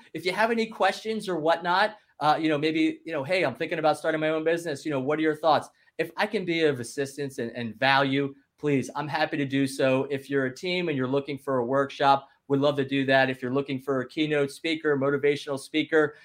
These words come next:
maybe, hey, we're getting ready to kick off the fourth quarter. Hey, maybe you want to, you know, a little bit of a motivational speech to your team in order to just rock and roll going into the fourth quarter.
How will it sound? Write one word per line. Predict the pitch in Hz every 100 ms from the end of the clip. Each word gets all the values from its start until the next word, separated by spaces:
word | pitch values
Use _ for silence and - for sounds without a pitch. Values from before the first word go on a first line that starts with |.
| _ -
maybe, | 151 175 175
hey, | 175 160
we're | 135
getting | 160 175
ready | 156 165
to | 143
kick | - 170
off | 160 156 -
the |
fourth | 139 170 165 -
quarter. | 180 180 143 - _ _ _ _ -
Hey, | 165 135 135
maybe | 151 165
you | 170 165
want | 151 160
to, | 143 143
you | 151
know, | 135
a | 127
little | 151 151
bit |
of | 151
a | 143
motivational | 135 151 147 147 147 147
speech | 131 - 156 147
to | -
your | 139
team | 131 160 151
in | 120
order | 127 127 120
to | 117
just | 135 127 - - 120
rock | 139 139 147
and | 120
roll | 135 139 127
going | 135 131
into | 131
the | 131
fourth | 131 139 139
quarter. | 151 143 131